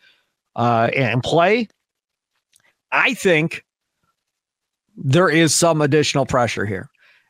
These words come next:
And I, I don't necessarily know if it's spoken pressure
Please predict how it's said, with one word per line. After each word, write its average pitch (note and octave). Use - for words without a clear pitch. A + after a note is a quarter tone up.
And C#3+
I, F#3
I G#3
don't C4+
necessarily F#3
know D3+
if D#3+
it's D#3
spoken F#3+
pressure G3+